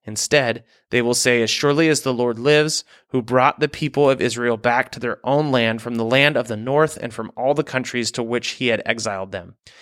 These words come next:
Then they will live in their own land." Jeremiah twenty-three, starting in verse nine. "My heart is broken because of the false prophets, and my bones tremble. I staggered like a drunkard, like someone overcome by wine,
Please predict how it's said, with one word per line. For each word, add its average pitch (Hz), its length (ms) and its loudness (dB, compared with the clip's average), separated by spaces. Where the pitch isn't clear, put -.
Then 120 180 2
they 135 140 4
will 147 160 2
live 143 260 4
in 110 80 -6
their 110 180 -6
own 117 180 -2
land." 104 440 -6
Jeremiah 131 360 2
twenty-three, 120 480 -6
starting 110 280 -6
in 104 60 -12
verse 104 240 -8
nine. 92 280 -10
"My 139 100 2
heart 127 240 2
is 131 140 -2
broken 127 500 0
because 113 280 -4
of 127 100 -2
the 117 60 -4
false 120 340 -4
prophets, - 640 -4
and 123 120 -8
my 123 100 2
bones 139 380 0
tremble. 120 520 -4
I 127 80 -2
staggered 143 640 0
like 131 160 0
a 120 60 -4
drunkard, 120 560 -4
like 120 140 -2
someone 151 380 4
overcome 139 520 0
by 117 140 0
wine, 107 440 -8